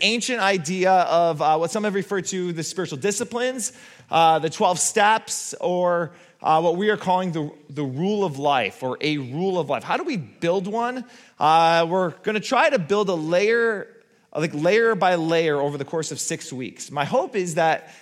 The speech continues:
uh, if we're clear enough, um, by the end of six weeks, you should have all of the tools to look at your life and say,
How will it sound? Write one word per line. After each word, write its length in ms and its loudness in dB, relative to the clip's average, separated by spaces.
uh, 220 4
if 160 -2
we're 100 -2
clear 300 -2
enough, 460 -2
um, 260 -2
by 180 2
the 140 -4
end 220 -2
of 120 0
six 280 -6
weeks, 400 -8
you 220 -2
should 280 0
have 180 0
all 260 2
of 140 -4
the 60 -4
tools 680 -8
to 360 -4
look 220 -6
at 40 -8
your 100 -4
life 280 0
and 120 -10
say, 240 -4